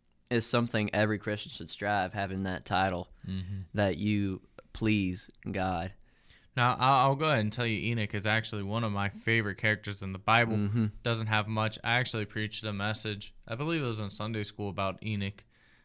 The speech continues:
Speaker 2: uh, because he actually doesn't have much said about him.
Speaker 1: No, not really,
Speaker 2: Um,
Speaker 1: no.
Speaker 2: but, uh, I wanna get your opinion on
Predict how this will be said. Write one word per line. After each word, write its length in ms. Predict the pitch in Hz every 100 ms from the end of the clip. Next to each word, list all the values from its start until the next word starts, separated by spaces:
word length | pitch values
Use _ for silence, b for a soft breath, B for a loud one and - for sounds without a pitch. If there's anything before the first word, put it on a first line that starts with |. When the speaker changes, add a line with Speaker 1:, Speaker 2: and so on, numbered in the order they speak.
| b
Speaker 2:
uh, 120 | - 98
because 260 | 104 107 113
he 120 | 110 -
actually 400 | 123 151 127 107
doesn't 280 | 107 110
have 280 | 104 107 101
much 300 | 101 101 110
said 280 | - 101 101
about 360 | 92 98 104 110
him. 260 | 98 95 - -
Speaker 1:
No, 240 | 98 104
not 180 | 92 98
really, 280 | 87 92 98
Speaker 2:
Um, 200 | 101 98
Speaker 1:
no. 200 | 101 92
Speaker 2:
but, 400 | - 104 98 95 - _ - - -
uh, 40 | 107
I 140 | 92
wanna 220 | 160 170
get 200 | 160 139
your 140 | 135 139
opinion 420 | - 110 95 95
on 360 | 85 98 95